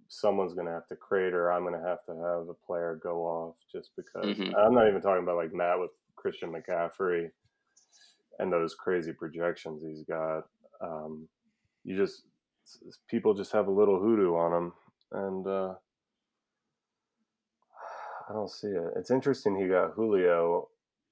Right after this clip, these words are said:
Speaker 1: I would say ninety-five percent of the mock drafts I did, and I did ninety-five, um,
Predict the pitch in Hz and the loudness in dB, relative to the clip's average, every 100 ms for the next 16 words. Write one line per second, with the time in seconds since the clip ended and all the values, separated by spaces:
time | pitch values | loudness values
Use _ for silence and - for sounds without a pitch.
0 | _ _ - 101 104 107 98 98 101 101 | _ _ 2 4 6 4 6 6 6 4
1 | 104 95 87 - 98 92 90 87 90 - | 4 4 0 0 0 2 2 2 2 2
2 | 92 90 - 90 85 87 82 82 _ _ | 2 2 0 -4 0 0 0 -6 _ _
3 | _ _ _ _ _ _ - 120 104 87 | _ _ _ _ _ _ -4 0 0 0
4 | 85 82 82 - 85 82 82 _ _ _ | 0 -2 -4 -4 -4 -4 -8 _ _ _
5 | _ _ - - 110 107 101 98 104 | _ _ -14 -2 8 10 10 6 0